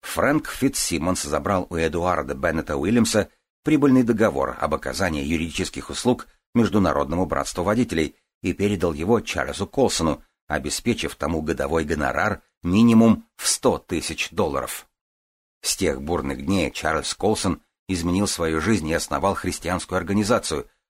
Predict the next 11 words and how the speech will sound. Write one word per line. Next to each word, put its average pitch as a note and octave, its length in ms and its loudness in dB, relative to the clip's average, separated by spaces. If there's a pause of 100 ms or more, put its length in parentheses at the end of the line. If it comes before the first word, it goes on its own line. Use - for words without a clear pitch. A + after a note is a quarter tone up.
(140)
помогающую E2 720 -2
заключённым D2+ 680 -2
и - 20 -6
поощряющую D#2+ 840 -2
их E2+ 240 -6
идти G#2+ 220 -4
по F#2 140 -6
духовному E2+ 500 -2
пути D#2+ 260 -8
к D#2+ 100 -10
искуплению. E2 640 -4